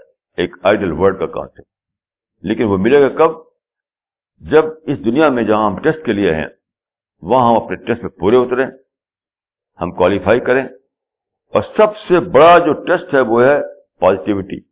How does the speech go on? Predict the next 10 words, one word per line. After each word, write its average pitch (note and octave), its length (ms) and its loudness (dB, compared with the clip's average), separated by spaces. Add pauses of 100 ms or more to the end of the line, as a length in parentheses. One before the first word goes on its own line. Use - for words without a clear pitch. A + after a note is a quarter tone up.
(1200)
اگر D#3+ 220 4
آپ D#3 260 6
چاہتے C3 320 4
ہیں C#3+ 60 2
خدا B2+ 220 0
کی C3 120 0
پیراڈائز A2 440 4
میں A2 80 -4
جگہ G#2 220 -2
پانا، E2+ 300 -2